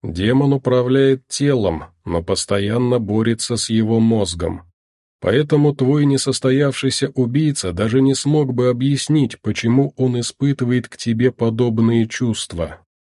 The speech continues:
Да и потом, ты воин света, твоя душа выбрала этот путь, он наоборот". "Допустим", согласился я.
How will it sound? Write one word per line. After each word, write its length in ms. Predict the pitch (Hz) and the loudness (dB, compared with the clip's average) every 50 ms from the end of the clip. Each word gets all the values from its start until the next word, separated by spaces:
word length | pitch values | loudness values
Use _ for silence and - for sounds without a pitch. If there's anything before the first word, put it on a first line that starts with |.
| _ _ _ _ _ | _ _ _ _ _
Да 240 | - 85 82 95 95 | -8 -4 -2 0 0
и 80 | 101 | 0
потом, 580 | 107 110 135 139 135 - 165 160 143 113 90 85 - - _ _ _ | 0 0 0 0 0 0 0 0 0 0 -2 -4 -8 -16 _ _ _
ты 160 | - 160 170 | -2 0 0
воин 400 | 156 139 151 156 151 147 135 123 | 0 2 2 2 2 2 2 2
света, 680 | 113 - - 120 120 135 139 131 - - 78 71 - - _ _ | 0 -2 -2 -2 0 0 0 0 -2 -4 -6 -6 -8 -14 _ _
твоя 340 | - - 85 90 101 104 104 | -8 -4 -2 0 0 0 -2
душа 560 | 101 107 98 - - - 131 131 135 123 - - | -2 -2 -4 -4 -2 0 0 0 0 0 -4 -6
выбрала 560 | 95 92 120 135 120 120 117 117 117 120 127 - | -4 -2 0 0 0 0 0 0 0 0 0 0
этот 360 | - 135 131 - 95 90 - | -2 -2 -2 -2 -4 -8 -8
путь, 420 | - _ - 98 90 82 - - _ _ _ _ _ _ _ _ | -8 _ -6 -6 -6 -6 -10 -14 _ _ _ _ _ _ _ _
он 380 | - 95 107 131 143 139 135 _ _ _ _ | 0 2 2 2 2 0 -2 _ _ _ _
наоборот". 800 | - 85 87 95 95 92 98 104 101 101 101 90 82 - - _ _ _ _ _ _ _ _ _ _ _ _ _ _ | -2 0 0 0 0 0 0 0 0 0 0 -2 -4 -6 -12 _ _ _ _ _ _ _ _ _ _ _ _ _ _
"Допустим", 920 | 80 78 90 92 107 113 - 143 143 139 131 - - - 98 90 80 76 - - _ | -6 -2 0 0 0 0 0 0 2 2 2 0 -2 -4 -4 -4 -4 -6 -8 -14 _
согласился 840 | - - - 95 87 95 95 95 90 - 101 92 90 87 - - 98 | -12 -10 -10 -6 -4 -4 -2 -2 -2 -2 -4 -4 -4 -4 -6 -6 -6
я. 340 | 90 87 85 80 78 76 | -4 -4 -4 -4 -4 -8